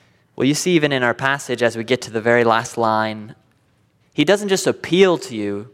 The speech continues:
to love others on the basis of God's love, but he shows there's a power available to you to do it. Verse twelve, "No one has ever seen God.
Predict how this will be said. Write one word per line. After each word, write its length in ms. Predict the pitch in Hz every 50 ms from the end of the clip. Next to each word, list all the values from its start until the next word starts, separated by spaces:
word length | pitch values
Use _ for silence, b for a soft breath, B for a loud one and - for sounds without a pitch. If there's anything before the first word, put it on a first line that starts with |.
| _ _
to 100 | - 131
love 220 | 120 113 113 95
others 300 | 110 104 - 107 104 -
on 100 | 113 110
the 80 | 110 110
basis 420 | 98 113 113 110 - - 104 -
of 140 | 123 113 107
God's 380 | 123 120 117 113 113 107 - 113
love, 260 | 110 110 110 104 -
but 120 | - 123
he 80 | 127 127
shows 380 | - - - 156 156 156 143 -
there's 180 | 147 139 123
a 80 | 123 113
power 720 | - - - - - - 147 151 156 151 120 107 107 107 -
available 640 | - 127 107 120 139 147 156 156 147 120 117 113 110
to 140 | - - 123
you 140 | 113 113 110
to 120 | - 110
do 260 | 104 - 139 139 127
it. 120 | 113 110 -
Verse 220 | - 135 123 -
twelve, 440 | - - 143 139 131 - 135 - - b b b b b b b b b b b b b b b b b b b b _ _ _ _ _ _ _ _ _ _ _ _ _ _ _ _ _ _ _ _ _
"No 300 | - 123 135 151 165 180
one 180 | 190 196 190
has 160 | 185 165 147
ever 200 | 160 151 135 131
seen 440 | 131 - - - 147 135 135 127 127
God. 400 | 120 127 120 117 113 110 110 -